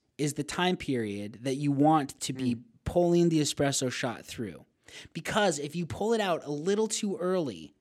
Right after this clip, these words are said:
Speaker 1: your espresso is gonna be weak, it's not gonna have the
Speaker 2: Mm.
Speaker 1: right amount of crema on it, and it's gonna taste sour.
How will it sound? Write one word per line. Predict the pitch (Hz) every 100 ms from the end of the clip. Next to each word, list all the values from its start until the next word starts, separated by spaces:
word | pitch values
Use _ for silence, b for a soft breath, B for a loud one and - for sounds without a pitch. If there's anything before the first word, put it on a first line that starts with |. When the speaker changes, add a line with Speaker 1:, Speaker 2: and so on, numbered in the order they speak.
| _ B B B
Speaker 1:
your | 160 160 -
espresso | 143 - 175 - 180
is | 143
gonna | 143 123
be | 120
weak, | 117 147 240 285 - - b b
it's | - 165
not | 151
gonna | 151 170
have | 170 151
the | 151
Speaker 2:
Mm. |
Speaker 1:
right | 147 156
amount | 165 143
of | 135
crema | - 180 208
on | 202 220 233
it, | 247 - B B
and | 156
it's | 165 -
gonna | 208 214
taste | 214 185 175 -
sour. | - - - 147 135 95 -